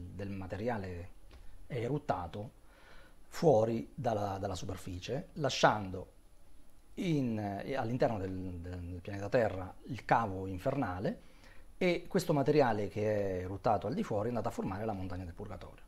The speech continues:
Se noi ammettiamo che il, l'inferno abbia uno sviluppo molto esteso, quindi parta da sotto la superficie della Terra, e quindi il suo volume interno sia praticamente un, un terzo,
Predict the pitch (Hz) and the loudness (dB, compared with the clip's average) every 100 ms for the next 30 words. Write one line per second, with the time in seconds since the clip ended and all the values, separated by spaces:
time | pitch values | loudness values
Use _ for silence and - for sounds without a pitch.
0 | - - 104 135 180 127 110 - 113 147 | -16 -10 -6 -2 -2 -2 -4 -4 -2 0
1 | 127 104 - 101 123 117 - 104 - - | -2 -6 -6 -4 -2 -4 -6 -10 -12 -20
2 | - 117 110 - 98 98 92 90 - - | -10 -8 -6 -6 -8 -8 -10 -10 -12 -16
3 | - - - - - - 127 160 143 127 | -20 -20 -20 -20 -20 -2 0 2 4 4
4 | 113 117 113 104 113 135 - 123 107 104 | 4 0 0 0 -2 -2 2 4 4 2
5 | - 123 202 - - 117 104 98 101 - | -2 2 4 4 0 -2 0 -2 -2 -4
6 | - 101 87 95 104 180 - 110 101 113 | -4 -4 -4 -8 -10 -10 -8 -8 -4 -2
7 | 127 - 101 95 - 151 - 101 92 95 | -4 -4 -6 -4 -2 -2 -4 -8 -6 -8
8 | - 110 95 104 101 90 104 151 - - | -6 -6 -6 -8 -8 -8 -8 -8 -12 -18
9 | - - - 147 151 101 - - 139 107 | -18 -14 -6 -2 -2 -4 -4 0 2 2
10 | 101 - - 123 107 180 123 107 117 104 | -2 -12 -10 -4 -2 0 0 0 -2 -2
11 | 90 92 104 104 - 95 95 98 123 104 | -6 -6 -8 -8 -10 -10 -8 -8 -4 -6
12 | 87 - 104 110 - - 101 90 107 98 | -6 -10 -12 -14 -16 -10 -8 -4 -4 -4
13 | - - | -8 -10